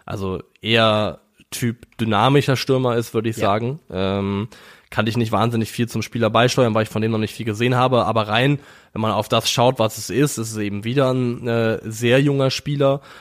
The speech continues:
Speaker 1: den man dann holen würde, äh, für viel Geld, mit viel Potenzial. Dann gibt's ja auch noch Amenda von Bern, der auch aktuell
Speaker 2: Ja.
Speaker 1: gehandelt wird, äh, wo es, glaub ich, eher darum geht, wahrscheinlich im Sommer zu kommen, oder?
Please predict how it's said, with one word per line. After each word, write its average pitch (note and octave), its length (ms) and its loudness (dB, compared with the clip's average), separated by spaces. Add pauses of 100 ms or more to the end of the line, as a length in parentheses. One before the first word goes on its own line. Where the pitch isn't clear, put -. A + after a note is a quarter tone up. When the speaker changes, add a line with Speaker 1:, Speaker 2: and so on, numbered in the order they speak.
(160)
Speaker 1:
den A2+ 100 2
man A2+ 100 0
dann A2+ 160 0
holen B2 320 0
würde, A#2+ 600 2
äh, - 20 0
für A2+ 160 -6
viel D#3 240 2
Geld, C3 360 2
mit B2 120 -8
viel B2 180 -4
Potenzial. A#2+ 800 2
Dann A2+ 240 -2
gibt's A#2+ 180 -6
ja A2 80 0
auch A2 60 -2
noch A2+ 240 -2
Amenda C#3+ 640 0
von G#2+ 280 -4
Bern, C3 540 2
der G#2 200 4
auch A#2+ 220 2
aktuell A#2+ 340 -2
Speaker 2:
Ja. B2+ 40 -2
Speaker 1:
gehandelt B2+ 420 0
wird, B2+ 260 2
äh, G#2 180 0
wo A2 80 0
es, - 80 -4
glaub A2 160 0
ich, G2 100 -4
eher A2+ 140 0
darum A2 260 2
geht, A#2 160 0
wahrscheinlich G#2+ 300 -2
im G#2 100 -4
Sommer C3 280 2
zu - 120 -8
kommen, F3+ 320 0
oder? D#3 360 0